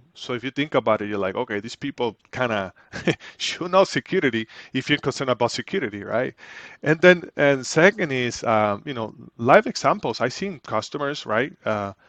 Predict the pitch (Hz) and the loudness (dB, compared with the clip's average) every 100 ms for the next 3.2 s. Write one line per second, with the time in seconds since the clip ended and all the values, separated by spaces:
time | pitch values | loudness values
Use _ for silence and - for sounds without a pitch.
0 | _ _ - 156 - 151 147 131 139 156 | _ _ -8 -6 -6 0 2 2 0 -2
1 | 101 - 117 113 104 - _ _ _ _ | -6 -6 -4 -2 -2 -6 _ _ _ _
2 | _ - 113 110 139 208 220 214 - 139 | _ -2 -2 4 4 6 6 4 6 8
3 | 165 | 8